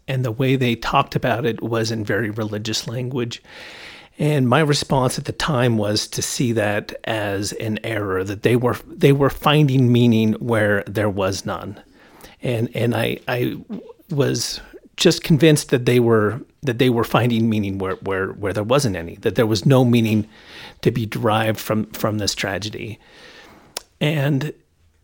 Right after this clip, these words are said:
and in a sense, I was both right and wrong. For me personally, having found no meaning in that, there was no growth for me.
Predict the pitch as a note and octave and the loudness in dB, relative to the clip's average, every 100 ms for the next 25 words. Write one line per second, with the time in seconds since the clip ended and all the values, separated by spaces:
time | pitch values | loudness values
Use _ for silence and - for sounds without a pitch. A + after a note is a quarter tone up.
0 | _ _ D#3+ C#3 C3 D#3+ C#3 - - A3 | _ _ 2 2 4 2 2 0 4 4
1 | D3 - - - - C3+ B2 G#2+ - - | 4 0 -10 -4 0 4 4 2 0 2
2 | C3+ A2 B2+ B2+ A2+ G#2 G2+ G2 F2 A#2 | 2 4 4 4 2 2 4 2 0 -8
3 | - - - F3 D#3+ F#3 - G3 - D3 | -12 -6 0 4 4 2 4 2 2 0
4 | G#2+ G#2+ G#2+ - - D#3 B2+ B2+ - D3 | -2 -4 -4 -6 -2 0 2 0 0 0
5 | A#2+ A#2 A2 B2 A#2 G2+ G2+ G2+ F#2+ B2 | 2 2 2 4 4 2 0 0 0 4
6 | A#2 A2+ A2+ A2+ G#2 A2 A2 - - G#2 | 4 4 2 2 2 2 2 -2 -6 -4
7 | F2+ F2+ F#2+ | -4 -6 -12